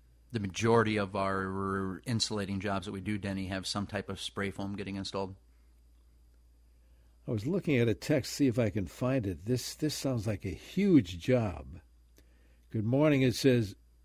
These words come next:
Speaker 2: "Would you have any ideas of transforming a split-level home into more of a rambler?"
Speaker 1: <laughs> Um, never been asked that question. We've
Speaker 2: <laughs>
Speaker 1: taken a split level and turned it into, like, a duplex before. Um,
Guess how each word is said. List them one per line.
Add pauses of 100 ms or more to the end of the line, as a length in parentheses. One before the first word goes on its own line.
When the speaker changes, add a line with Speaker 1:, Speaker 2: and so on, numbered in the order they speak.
(240)
Speaker 2:
"Would
you
have
any
ideas
of
transforming
a
split-level
home
into
more
of
a
rambler?" (1900)
Speaker 1:
<laughs>
Um,
never
been
asked
that
question.
We've
Speaker 2:
<laughs>
Speaker 1:
taken
a
split
level
and
turned
it
into,
like,
a
duplex
before. (840)
Um,